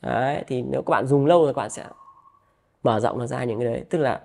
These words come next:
Apple HomeKit, cái khả năng mở rộng của nó cực kỳ mạnh luôn. Thì nó có lợi thế của Home Assistant là cái thả-, khả năng mở rộng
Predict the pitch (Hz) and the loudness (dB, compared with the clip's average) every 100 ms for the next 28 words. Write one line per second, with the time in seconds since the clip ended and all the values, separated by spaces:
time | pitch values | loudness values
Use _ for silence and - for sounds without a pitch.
0 | - 202 185 170 185 - 202 - 98 151 | 0 2 2 2 0 -2 -4 -2 0 0
1 | 123 123 - 117 131 - 180 - 156 156 | 0 -4 -4 -4 -4 -4 -6 -4 2 2
2 | 135 117 135 76 185 156 - - _ _ | 2 0 -2 2 4 4 0 -16 _ _
3 | _ _ _ _ - 175 160 156 135 - | _ _ _ _ 2 4 4 -2 -4 -2
4 | 165 165 - 196 214 - - 151 196 - | 0 2 6 8 8 6 4 4 4 2
5 | - 135 151 165 196 175 139 120 - _ | 4 4 4 0 0 2 2 0 -8 _
6 | _ _ _ _ _ - 123 131 147 101 | _ _ _ _ _ 0 2 0 -4 -6
7 | - 104 117 139 127 92 131 - | -4 -2 0 0 -2 0 -2 -4